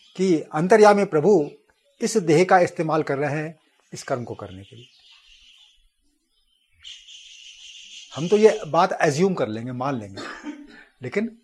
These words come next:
जो निष्काम कर्म करता है वो प्रत्यक्ष जानता है इस बात के लिए कि मैं करता नहीं हूं। उसका अनुभवी ज्ञान होता है, हमारा theoretical ज्ञान है,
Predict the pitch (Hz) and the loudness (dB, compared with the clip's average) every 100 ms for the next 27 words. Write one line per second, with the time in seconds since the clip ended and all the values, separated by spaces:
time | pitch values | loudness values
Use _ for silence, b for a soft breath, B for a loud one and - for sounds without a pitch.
0 | _ 120 147 143 127 151 151 151 147 135 | _ -6 -4 -4 -4 -6 -4 -6 -6 -6
1 | 135 185 160 156 - _ _ _ _ _ | -6 -4 -4 -4 -12 _ _ _ _ _
2 | 175 180 147 - 233 - 165 151 135 139 | -8 -6 -8 -2 -2 0 -2 -2 -2 -6
3 | 131 120 123 120 120 196 214 _ 127 120 | -6 -10 -12 -10 -8 -8 -10 _ -14 -14
4 | 113 107 104 101 92 - _ _ _ _ | -14 -18 -20 -20 -20 -20 _ _ _ _
5 | _ _ _ _ _ _ _ _ _ _ | _ _ _ _ _ _ _ _ _ _
6 | _ _ _ 1077 _ _ _ _ _ _ | _ _ _ _ _ _ _ _ _ _
7 | _ _ _ _ _ _ _ _ 160 - | _ _ _ _ _ _ _ _ -12 -2
8 | 196 - 180 170 190 214 175 151 113 107 | -2 0 4 4 6 6 8 8 4 -6
9 | 98 _ _ _ _ _ _ _ _ _ | -14 _ _ _ _ _ _ _ _ _
10 | _ _ _ _ 131 156 185 180 160 175 | _ _ _ _ -4 2 4 6 4 6
11 | 170 139 117 104 95 | 4 2 -2 -6 -12